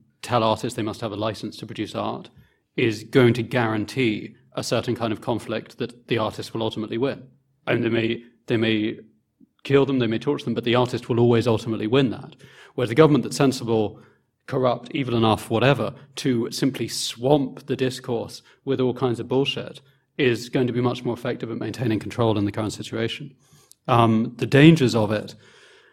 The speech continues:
I think the dangers of it, that, it goes, this goes back to why, why I think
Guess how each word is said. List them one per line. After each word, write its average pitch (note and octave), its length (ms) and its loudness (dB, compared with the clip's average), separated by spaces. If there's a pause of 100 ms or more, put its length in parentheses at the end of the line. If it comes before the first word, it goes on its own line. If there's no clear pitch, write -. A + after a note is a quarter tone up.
(240)
I C#3+ 60 6
think D#3+ 600 8
the C#3+ 220 -6
dangers E3 340 8
of B2 140 6
it, A#2 220 2 (260)
that, E3 180 10
it E3 80 10
goes, G3+ 200 8
this G3 120 0
goes F3+ 160 4
back E3 180 4
to D3+ 100 -2
why, C3+ 280 4
why C3 380 0
I A#2+ 40 2
think B2+ 280 0